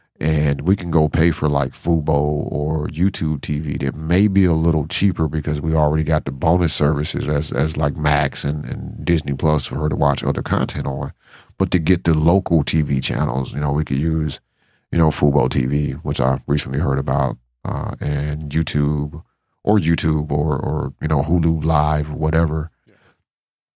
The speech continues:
Speaker 1: and hook that up in channels." Um, I, um,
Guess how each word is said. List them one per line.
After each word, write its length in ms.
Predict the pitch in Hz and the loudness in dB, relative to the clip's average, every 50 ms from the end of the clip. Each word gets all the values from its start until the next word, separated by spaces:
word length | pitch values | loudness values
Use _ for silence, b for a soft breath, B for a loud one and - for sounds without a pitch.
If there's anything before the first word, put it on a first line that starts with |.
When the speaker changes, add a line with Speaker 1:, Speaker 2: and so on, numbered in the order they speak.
| - - - | -20 -12 -2
Speaker 1:
and 80 | - 101 | 2 4
hook 180 | 90 87 92 80 | 6 6 6 6
that 140 | - 80 80 | 4 4 4
up 140 | 78 71 - | 4 4 2
in 80 | 76 71 | 0 0
channels." 500 | - - - 143 - 65 55 - - - _ _ _ _ _ _ _ _ _ _ _ _ _ _ _ _ _ - | 2 2 2 2 0 -2 -6 -8 -12 -18 _ _ _ _ _ _ _ _ _ _ _ _ _ _ _ _ _ -4
Um, 420 | 78 78 78 73 67 67 67 - - _ _ _ _ _ _ _ _ _ _ _ _ _ _ _ _ _ _ _ _ _ _ _ _ _ _ _ _ _ _ _ _ _ _ _ - | -2 -2 0 -2 -2 -4 -8 -12 -18 _ _ _ _ _ _ _ _ _ _ _ _ _ _ _ _ _ _ _ _ _ _ _ _ _ _ _ _ _ _ _ _ _ _ _ -6
I, 800 | 92 95 95 90 90 90 90 87 90 87 87 87 87 87 87 85 | -2 0 2 2 4 4 2 2 2 2 2 2 2 2 2 2
um, 440 | 85 85 85 85 85 85 82 78 - | 2 2 2 2 2 0 -2 -4 -6